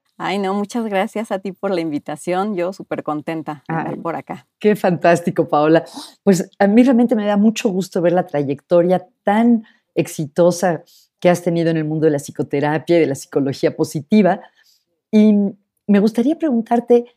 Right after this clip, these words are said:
Speaker 2: ¿cómo defines tú tu trabajo? Si alguien te conoce por primera vez, no sé, en una reunión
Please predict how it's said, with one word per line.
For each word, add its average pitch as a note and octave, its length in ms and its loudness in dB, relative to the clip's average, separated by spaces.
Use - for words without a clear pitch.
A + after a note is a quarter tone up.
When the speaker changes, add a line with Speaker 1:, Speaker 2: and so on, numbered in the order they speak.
Speaker 2:
¿cómo D4+ 260 4
defines G#3 520 0
tú F#3 160 -4
tu F3 120 -6
trabajo? C3+ 520 -4
Si E3+ 220 0
alguien G#3 260 4
te F#3+ 100 0
conoce F3 400 0
por D3+ 200 -4
primera D#3+ 360 2
vez, E3 180 4
no E3 120 -2
sé, - 160 0
en E3 100 -2
una E3 160 -2
reunión D3 560 -2